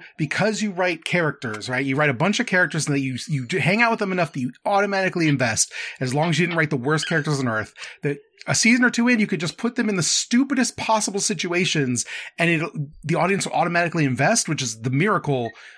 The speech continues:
of storytelling, is when you get a bunch of people in a situation that any other group of people you'd check out on, but you care about these people, so you're gonna follow them through the rabbit hole into some dumb scenario that is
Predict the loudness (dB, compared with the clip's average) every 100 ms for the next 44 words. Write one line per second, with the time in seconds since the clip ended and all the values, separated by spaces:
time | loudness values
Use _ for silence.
0 | -10 -2 0 0 0 0 -2 -4 -6 -4
1 | 0 2 2 0 0 0 0 0 0 0
2 | 0 -2 -6 -20 -20 _ -2 0 0 0
3 | 0 2 2 0 0 -4 -10 -2 2 4
4 | 4 4 2 -2 -4 -4 -2 -2 0 0
5 | 2 0 2 2 2 0 -2 -4 0 2
6 | 2 -2 -4 -2 -2 -2 0 0 0 0
7 | 0 0 -4 -6 -10 -4 0 2 2 2
8 | 2 0 0 0 0 -2 -2 0 2 2
9 | 2 2 2 2 2 0 -4 -10 -10 -4
10 | 0 0 0 -4